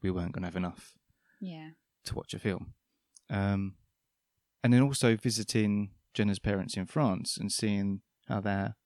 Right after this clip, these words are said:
Speaker 1: off the gas grid. And obviously we were using the gas canister, and that lasted us for such a long time, and it lasted them for such a long time, it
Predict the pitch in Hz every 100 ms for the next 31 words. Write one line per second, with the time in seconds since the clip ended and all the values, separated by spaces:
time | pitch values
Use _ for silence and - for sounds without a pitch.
0 | _ - 98 - 110 131 - - 87 -
1 | _ _ _ _ _ - _ _ _ -
2 | 101 98 95 - - 98 - 98 113 113
3 | 98 95 95 95 92 95 - - 87 -
4 | 113 113 _ _ _ _ _ _ _ -
5 | 95 104 - 107 107 104 101 98 - 104
6 | - - 113 104 98 - 90 92 113 _
7 | _ _ _ _ 101 95 98 95 - 151
8 | - - - 98 92 - 95 92 107 _
9 | _ _ _ _ _ _ 104 95